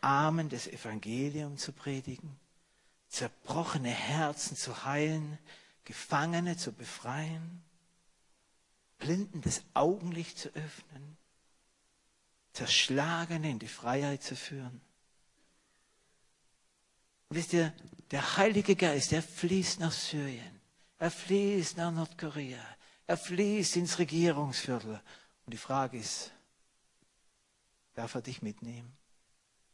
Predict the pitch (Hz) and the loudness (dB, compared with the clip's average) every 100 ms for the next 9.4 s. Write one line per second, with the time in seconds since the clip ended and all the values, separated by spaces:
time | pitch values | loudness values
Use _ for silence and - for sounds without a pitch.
0 | _ _ _ _ _ _ _ _ - - | _ _ _ _ _ _ _ _ -10 -4
1 | 139 160 147 147 147 135 - - - _ | 0 2 2 0 -2 -4 -6 -8 -14 _
2 | _ _ _ _ _ _ 127 - 127 - | _ _ _ _ _ _ -4 -2 -2 -2
3 | 147 143 143 - - 139 156 143 127 - | -2 -2 -2 -2 -2 0 0 -2 -4 -2
4 | 139 - 123 - 117 120 147 143 - - | -2 -2 -4 -4 0 2 2 0 -8 -20
5 | - - - _ _ _ _ _ _ _ | -16 -16 -18 _ _ _ _ _ _ _
6 | _ _ _ _ _ _ _ _ _ - | _ _ _ _ _ _ _ _ _ -8
7 | 123 - 147 170 - 151 - 170 165 170 | -4 -2 -2 -2 0 0 2 4 6 6
8 | 139 127 - - - - 131 - 135 143 | 2 -2 -2 -12 -12 -4 -4 -2 0 2
9 | 170 180 175 160 | 2 2 0 -4